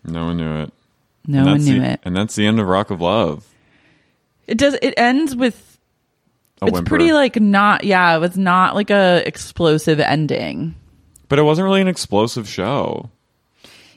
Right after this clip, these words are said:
Speaker 2: Yeah,
Speaker 1: For all,
Speaker 2: it was pretty
Speaker 1: for all the, you know, the insanity of, like, Lacey and, like, her getting in Dallas's face and, like, rodeo, like, it was a fairly tame show for what the content
Speaker 2: Mm-hmm.
Speaker 1: was about.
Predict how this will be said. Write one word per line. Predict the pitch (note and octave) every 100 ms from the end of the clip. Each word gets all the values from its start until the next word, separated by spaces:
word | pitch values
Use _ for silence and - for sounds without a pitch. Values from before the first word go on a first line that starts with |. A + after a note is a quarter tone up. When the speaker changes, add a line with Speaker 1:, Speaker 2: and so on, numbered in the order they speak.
| -
Speaker 2:
Yeah, | G3 F#3 -
Speaker 1:
For |
all, | C#3
Speaker 2:
it |
was | C#3+ -
pretty | A3 G#3 G#3+
Speaker 1:
for | B2+ B2
all | B2+ C#3 C#3+
the, | C#3+ C#3 C3 B2 -
you | A#2+
know, | A2
the | F#2+ - G#2+ -
insanity | G#2+ G#2 - G#2 G#2+ G#2 G#2
of, | G2 F2+
like, | F2+ F2 - _ _ _ _ -
Lacey | A2 A#2+ A#2 - A2+ G#2+ G#2
and, | F#2+
like, | F2+ E2+
her | F2+ G2
getting | F#2+ F#2 F2+
in | F2 F2 - -
Dallas's | - F2 F2 F2 E2+
face | - A2+ A2 G#2+ G2+ G2 -
and, | F2+
like, | E2 D#2+
rodeo, | F2+ A#2 A2 G#2+ G2+ -
like, | G2+ -
it | G2+
was | F#2 A2+ G#2 F#2 _ _ _
a | G#2 A#2
fairly | - - G2+ G2 A2 A2 A2 G#2+
tame | - G2 F#2+ F#2
show | F#2 F2+ E2 F#2+ C3+ D3+
for | A2 G2
what | F2+ F#2+ -
the | -
content | G3+ G3 F#3+ F3+
Speaker 2:
Mm-hmm. | F#3
Speaker 1:
was | F#3
about. | - F2 E2 C#2